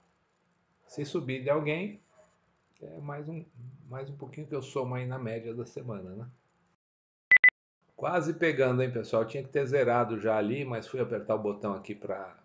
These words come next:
pra despausar a gravação, pra vocês poderem ver, e voltou um pouquinho. Tá, olha lá. Mas tá indo, tá indo, acho que tá lambendo já, falta morder. Vai lá.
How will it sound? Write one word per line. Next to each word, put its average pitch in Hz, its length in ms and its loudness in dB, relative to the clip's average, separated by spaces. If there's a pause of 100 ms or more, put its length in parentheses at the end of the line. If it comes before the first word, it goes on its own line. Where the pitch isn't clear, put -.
(120)
pra - 140 -20
despausar 92 640 -4
a 92 40 -6
gravação, 98 580 -6
pra 120 100 -10
vocês 107 320 -16
poderem 104 400 -6
ver, 123 280 -4
e 131 100 -14 (120)
voltou 120 380 -4
um 104 60 -8
pouquinho. 92 380 -14 (960)
Tá, 190 160 -6
olha 190 140 -4
lá. - 100 -12
Mas 110 120 -16
tá 160 180 -2
indo, 101 200 -6 (100)
tá 123 160 -4
indo, 139 240 -4
acho 120 160 -4
que - 80 -20
tá 123 100 0
lambendo 110 600 -2
já, 127 380 0
falta 123 280 -6
morder. 98 440 -6 (960)
Vai 101 100 -14
lá. 92 220 -10